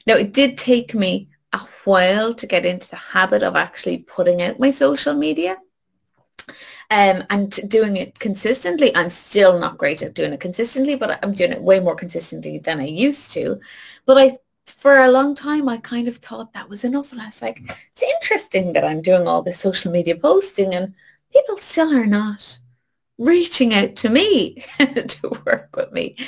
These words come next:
And not that they didn't at all, but just not that many, not enough to make the kind of impact that I wanted to make and the kind of money that I wanted to make.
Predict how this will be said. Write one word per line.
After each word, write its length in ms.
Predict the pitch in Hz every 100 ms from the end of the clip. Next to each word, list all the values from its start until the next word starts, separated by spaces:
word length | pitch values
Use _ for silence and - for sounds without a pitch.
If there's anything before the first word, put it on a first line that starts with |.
| - - - - -
And 80 | 508
not 160 | 554
that 140 | 539 523
they 140 | 302
didn't 260 | 240 226 208
at 140 | 202
all, 340 | 254 440 196 -
but 160 | 202
just 240 | 277 269 220
not 360 | 233 240 - _ _
that 200 | 196 180
many, 300 | 180 208 277
not 320 | 160 175 190 -
enough 340 | 180 175 -
to 120 | -
make 260 | 170 170 _ _
the 80 | 196
kind 260 | 190 175 165
of 220 | 170 - - - -
impact 560 | - 453 - 254 - -
that 100 | 180
I 100 | 175
wanted 340 | - - -
to 80 | 180
make 340 | 165 165 165
and 160 | 170 170
the 60 | 175
kind 180 | 180
of 80 | 190
money 240 | 226 302 247
that 140 | 180
I 80 | 151
wanted 280 | - - -
to 60 | -
make. 260 | - -